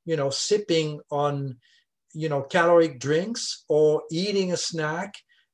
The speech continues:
during the entire day. There's no periods of fast. It's all food intake. And now, uh, of course, the lifestyle has changed too. Uh,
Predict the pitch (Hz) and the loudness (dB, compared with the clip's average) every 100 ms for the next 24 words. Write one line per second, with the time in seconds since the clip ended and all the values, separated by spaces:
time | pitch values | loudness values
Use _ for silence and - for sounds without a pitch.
0 | _ 135 180 185 175 160 165 175 160 - | _ -2 0 0 0 -2 -2 -8 -6 -4
1 | 196 202 185 185 247 208 123 120 170 143 | 0 2 0 0 -2 0 -2 0 0 0
2 | 165 175 190 - - 196 190 170 151 - | -2 -2 -2 -4 -4 0 2 2 0 -8
3 | 160 147 - - 233 196 113 - - _ | -4 -6 -8 -8 -6 -6 -8 -10 -12 _
4 | _ _ - 143 - - 151 160 175 190 | _ _ -8 -8 -8 -4 6 6 6 2
5 | 196 190 _ _ - 185 190 220 214 - | 0 -4 _ _ -4 -2 -2 -4 -6 -8
6 | 117 104 - - _ - - - _ - | -8 -8 -16 -20 _ -20 -20 -20 _ -4
7 | 190 196 202 226 214 185 - 175 165 165 | -2 0 0 2 2 0 -2 -2 2 0
8 | 165 160 - 233 220 185 - 147 156 151 | 0 -4 0 2 2 0 -8 -2 0 2
9 | 180 202 - 156 151 147 151 - - 170 | 0 -2 -4 0 2 2 0 -4 -4 -4
10 | 165 160 - - 247 139 - _ _ _ | -4 -8 -12 -6 -4 -4 -8 _ _ _
11 | _ 143 147 147 | _ -2 2 2